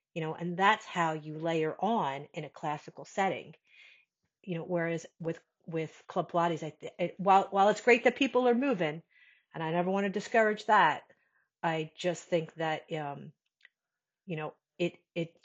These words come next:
when you walk into a classical studio and you tell peop-, you tell the instructors that you're doing Club Pilates, they're just kind of, they, <laughs> they're kind of a little bit like,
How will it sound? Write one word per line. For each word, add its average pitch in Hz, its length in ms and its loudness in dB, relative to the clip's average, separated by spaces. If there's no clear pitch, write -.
when 175 200 2
you 190 120 2
walk 202 200 4
into 185 160 -2
a 160 60 -2
classical 175 420 -2
studio 165 480 -2
and 147 140 -8
you 151 80 -10
tell 151 240 -6
peop-, - 320 -10
you 170 140 -6
tell 170 220 -2
the 160 120 -6
instructors 156 420 -8
that 151 200 -6
you're 151 60 -12
doing 147 200 -8
Club 151 320 -8
Pilates, 160 540 0
they're 175 320 2
just 175 200 -6
kind 170 240 -6
of, 156 120 -16
they, 170 200 -2
<laughs> - 0 -
they're - 600 -10
kind 170 220 -6
of 151 80 -8
a 147 60 -10
little 147 160 -8
bit 151 160 -12
like, 151 160 -10